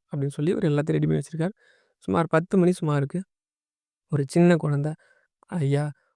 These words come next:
ரொம்ப பசிக்குது, ரொம்ப பசியில இருக்கேன், எனக்கு சாப்பாடு ஏதாவது கொடுக்க முடியுமா?" அப்படின்னு கேட்கும்போது, முருகனுக்காக செஞ்சு வச்சிருக்கிற அறுசுவை உணவுல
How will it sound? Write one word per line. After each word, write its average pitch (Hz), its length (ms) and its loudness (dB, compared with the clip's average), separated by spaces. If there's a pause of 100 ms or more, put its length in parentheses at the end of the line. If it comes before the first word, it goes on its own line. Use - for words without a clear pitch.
ரொம்ப 180 300 2
பசிக்குது, 156 540 -8 (120)
ரொம்ப 151 280 -6
பசியில 151 400 -8
இருக்கேன், 147 320 -10 (440)
எனக்கு 143 360 -2
சாப்பாடு 170 520 2
ஏதாவது 147 260 2
கொடுக்க 147 260 -2
முடியுமா?" 135 440 0 (100)
அப்படின்னு 139 260 -4
கேட்கும்போது, 143 560 -4 (460)
முருகனுக்காக 175 640 4 (200)
செஞ்சு 151 160 -2
வச்சிருக்கிற 151 400 -4
அறுசுவை 165 440 -2
உணவுல 147 300 -4